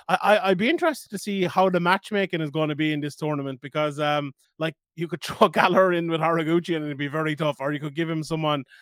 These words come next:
like a Higo, maybe, who's a more o-, of a winnable fight and work guys up. I, I would almost like to see ma-, matchmaking like that. Uh, good matchmaking from the start, even matchmaking from the start.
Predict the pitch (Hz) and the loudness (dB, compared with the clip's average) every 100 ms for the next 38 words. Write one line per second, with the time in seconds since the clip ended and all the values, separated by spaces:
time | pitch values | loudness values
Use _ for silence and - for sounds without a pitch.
0 | - - 156 143 143 180 165 165 165 170 | -8 -4 -4 -4 -4 0 2 4 4 4
1 | 165 165 170 175 170 170 - 160 160 175 | 4 2 4 4 4 2 0 -2 0 0
2 | 175 175 160 175 170 165 165 151 _ _ | 0 0 -2 0 0 0 -4 -6 _ _
3 | _ - 180 175 170 175 165 180 196 214 | _ 0 0 2 0 0 0 -2 0 0
4 | 247 277 269 262 277 254 208 247 - 247 | 0 0 2 2 2 0 0 0 -2 -10
5 | 262 262 - _ _ 226 240 214 233 - | -6 -8 -10 _ _ -4 -4 -2 -2 0
6 | 240 226 226 233 226 226 226 220 - - | -2 0 -2 -4 -2 2 2 2 -4 -4
7 | 196 190 196 180 _ _ 160 226 220 220 | 2 2 2 -2 _ _ 2 4 6 2
8 | 226 214 202 180 202 190 202 175 - 202 | 2 -2 -2 -4 -4 -2 0 0 0 -2
9 | 202 196 196 190 202 196 185 190 185 196 | 0 2 2 2 -2 -2 -4 -4 0 2
10 | 190 | 2